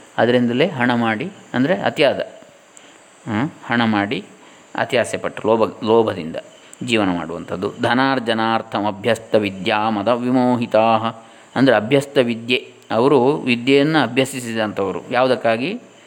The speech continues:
ಧನಾರ್ಜನ, ಧನಾರ್ಜನಾರ್ಥಂ, ಸಂ-, ಸಂಪತ್ತಿನ ಸಂಪಾದನೆಗೋಸ್ಕರ, ಹಣದ ಸಂಪಾದನೆಗೋಸ್ಕರವೇ ವಿದ್ಯೆಯನ್ನು ಅಭ್ಯಸಿಸಿದಂಥವರು.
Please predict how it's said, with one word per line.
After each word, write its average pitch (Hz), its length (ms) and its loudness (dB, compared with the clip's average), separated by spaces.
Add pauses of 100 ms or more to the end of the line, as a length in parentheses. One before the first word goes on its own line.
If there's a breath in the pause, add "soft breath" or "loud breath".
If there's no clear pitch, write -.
(160 loud breath)
ಧನಾರ್ಜನ, 143 540 2 (260)
ಧನಾರ್ಜನಾರ್ಥಂ, 135 1200 -2 (1000 loud breath)
ಸಂ-, 147 260 0
ಸಂಪತ್ತಿನ 147 480 0
ಸಂಪಾದನೆಗೋಸ್ಕರ, 92 840 -2
ಹಣದ 123 320 0
ಸಂಪಾದನೆಗೋಸ್ಕರವೇ 104 1000 -2 (380 loud breath)
ವಿದ್ಯೆಯನ್ನು 117 540 2
ಅಭ್ಯಸಿಸಿದಂಥವರು. 92 1300 -6